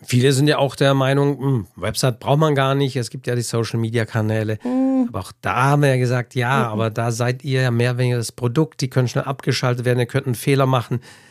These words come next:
Speaker 1: ihr könnt bewusst oder unbewusst irgendwie was posten, was man nicht darf und schon ist euer Account gesperrt oder jemand meldet vermeintlich eine Urheberrechtsverletzung, die ihr begangen haben hättet sollen. Sofort ist trotzdem erstmal gesperrt und dann müsst ihr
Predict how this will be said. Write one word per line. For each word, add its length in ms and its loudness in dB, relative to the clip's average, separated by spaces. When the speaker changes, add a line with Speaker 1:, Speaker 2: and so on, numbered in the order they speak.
Speaker 1:
ihr 140 0
könnt 320 2
bewusst 340 0
oder 160 0
unbewusst 480 -2
irgendwie 400 0
was 120 -6
posten, 380 -2
was 180 -4
man 140 -4
nicht 260 -8
darf 360 0
und 240 -2
schon 300 0
ist 140 -4
euer 220 4
Account 380 0
gesperrt 600 -2
oder 180 2
jemand 440 0
meldet 440 0
vermeintlich 760 0
eine 220 2
Urheberrechtsverletzung, 1040 0
die 80 -2
ihr 120 0
begangen 500 -2
haben 240 0
hättet 320 -2
sollen. 340 2
Sofort 400 0
ist 220 -6
trotzdem 300 -2
erstmal 260 0
gesperrt 480 0
und 140 -2
dann 360 0
müsst 260 2
ihr 340 0